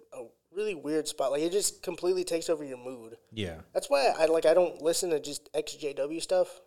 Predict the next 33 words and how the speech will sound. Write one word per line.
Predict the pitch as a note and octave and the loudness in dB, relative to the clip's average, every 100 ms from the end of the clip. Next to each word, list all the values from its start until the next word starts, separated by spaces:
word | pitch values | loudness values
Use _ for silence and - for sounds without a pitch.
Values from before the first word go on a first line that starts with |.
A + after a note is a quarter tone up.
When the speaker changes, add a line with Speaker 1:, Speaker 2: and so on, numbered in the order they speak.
| - | -10
Speaker 2:
Mm-hmm. | G#2 F#2 - D3 | -8 -8 -12 -10
Speaker 1:
now. | E3+ F3 F3+ - _ _ _ | -2 2 0 -2 _ _ _
And | F3+ | -4
Speaker 2:
Yeah. | F#3+ D#3+ | 0 6
Speaker 1:
I | |
mean, | A3+ A3+ | 10 10
I, | G3 F#3 - | 8 2 0
I, | F3 E3+ - - | 2 2 0 -4
I | E3+ | 0
respect | E3 - A3 G3 | 0 4 4 4
what | D#3+ | -2
it's | C3+ - | -2 0
doing. | E3 E3 C#3 - _ _ | 2 2 -2 -10 _ _
I | A2+ | -8
Speaker 2:
Mm-hmm. | G#2 | 2
Speaker 1:
want | F#3 F#3 | 4 4
it | |
to | - | 0
keep | E3 C3+ | -8 -4
going, | C#3+ E3 C#3 | 2 2 2
but | |
I | C3+ | -2
just | D3+ C#3+ - | -2 -6 -12
personally, | - E3+ E3+ E3 C#3+ | 0 0 2 -2 -4
I | |
get, | D3 - | -2 -2
I | F3 | 0
get | F#3 | 2
so | F#3+ | 2
mad | C#3+ C3 D3 | 0 0 0
listening | C#3 - B2 | 0 -6 -6
to | B2 | -8
it. | A#2 - | -8 -8